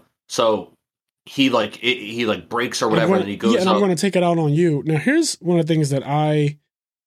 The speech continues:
Speaker 2: another layer thing. He attacks Chris Rock, who is a pretty small guy, uh, especially compared to Will Smith. And people have asked, like, and even you, I heard you make the joke, if that's fifty Cent hosting the Oscars, right? If fifty Cent made
Speaker 1: Yeah,
Speaker 2: that same
Speaker 1: that was
Speaker 2: joke,
Speaker 1: fifty Cent.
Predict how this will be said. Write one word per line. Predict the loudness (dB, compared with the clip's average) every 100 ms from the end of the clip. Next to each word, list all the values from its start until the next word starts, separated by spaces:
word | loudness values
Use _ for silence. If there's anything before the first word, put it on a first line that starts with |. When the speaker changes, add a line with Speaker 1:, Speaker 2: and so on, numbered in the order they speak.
| _ _ -8
Speaker 2:
another | -2 2 4 2 2
layer | 2 2 0
thing. | 0 -2 -2 -6 _ _ _ _ _ _
He | 0 2
attacks | 2 0 0
Chris | 0 -2 0
Rock, | 0 0
who | 0 0
is | 0
a |
pretty | 0 0
small | 2 0 0
guy, | -2 -6 -8 -12 _ _ -4
uh, | -4 -4 -4
especially | -2 0 0 0
compared | 0 0 2 2 0
to | -2 -2
Will | 0 -2
Smith. | -2 -4 -6 -12 _ -2
And | 2 4 2 2
people | 2 2
have | 2
asked, | 2 0 0
like, | -4 -6 _ -2
and | 2
even | 2 4
you, | 2
I | 2
heard | 2 2
you | 2
make | 0
the |
joke, | 0 0
if | 0
that's | 0 0
fifty | 0 -2 0
Cent | 0 -2
hosting | -2 -4 -4
the | -2
Oscars, | -2 -4 -8
right? | -8 -8 -8 -12
If | -6
fifty | -2
Cent | -2 2
made | 2
Speaker 1:
Yeah, | 2
Speaker 2:
that | -2
same | -2 2 4
Speaker 1:
that | 4
was | 2
Speaker 2:
joke, | -2
Speaker 1:
fifty | -2 -2
Cent. | 0 0 0